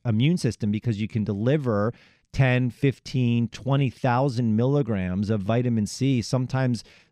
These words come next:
uh, as high as fifty thousand milligrams, fifty grams of vitamin C intravenously without any known side effects, as long as it's done properly and safely and people are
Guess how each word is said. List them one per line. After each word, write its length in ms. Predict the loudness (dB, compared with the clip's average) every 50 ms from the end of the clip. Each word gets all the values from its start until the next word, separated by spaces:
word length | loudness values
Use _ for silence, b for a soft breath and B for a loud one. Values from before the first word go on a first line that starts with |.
| B -4
uh, 160 | -2 -2 0 0
as 120 | -2 -2
high 180 | 0 0 0 0
as 120 | 0 -2
fifty 500 | -4 -2 0 0 0 _ _ 0 0 0
thousand 500 | 0 0 0 2 2 0 0 0 0 0
milligrams, 640 | 0 0 -2 -2 -2 -2 -2 -2 -2 -2 -2 -4 -4
fifty 380 | 0 -2 -2 -2 0 -4 -4
grams 480 | -2 0 0 0 2 2 2 0 0 0
of 100 | -2 0
vitamin 360 | 0 0 0 0 0 -2 -2
C 220 | 0 -2 -2 -2 0
intravenously 800 | 0 -2 0 0 -2 -2 0 0 0 0 0 -2 -2 -2 -2 0
without 280 | 0 0 0 -2 -2 0
any 220 | 0 0 2 2
known 260 | 2 2 0 0 0 -2
side 280 | -2 0 0 2 0
effects, 440 | 0 -2 -4 -10 -12 -14 -18 -20 -20 _ _ -4
as 160 | -2 0 0
long 220 | 2 2 2 2 2
as 80 | 0
it's 160 | -2 -4 -4 -2
done 200 | -2 0 0 -2
properly 540 | -2 -2 -4 -2 -2 -2 -2 0 0 0
and 120 | 0 -2 -2
safely 420 | -2 -2 -2 -2 -2 -2 -2 -2
and 120 | -2 -2 -2
people 240 | -4 -4 -2 -2
are 160 | -2 0 -2